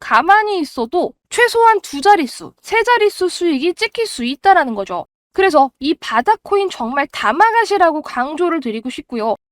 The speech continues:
이런 코인들 지금 야금야금 모아가셔야 돼요. 정말 소액이라도 사두셔야 되는 겁니다. 이 코인 받아가시는 방법은요. 하단에 제 개인 연락처 띄워놨습니다. 공이공 이사팔팔 삼이일오 번으로 바닥 코인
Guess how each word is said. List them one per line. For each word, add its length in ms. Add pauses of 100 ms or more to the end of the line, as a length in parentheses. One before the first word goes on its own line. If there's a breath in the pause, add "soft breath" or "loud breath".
(160)
이런 260
코인들 340
지금 280
야금야금 600
모아가셔야 580
돼요. 260
정말 380
소액이라도 720
사두셔야 720
되는 260
겁니다. 480 (260)
이 120
코인 300
받아가시는 500
방법은요. 640 (320 soft breath)
하단에 460
제 160
개인 340
연락처 540
띄워놨습니다. 720 (280)
공이공 380
이사팔팔 580
삼이일오 600
번으로 400 (160)
바닥 420
코인 420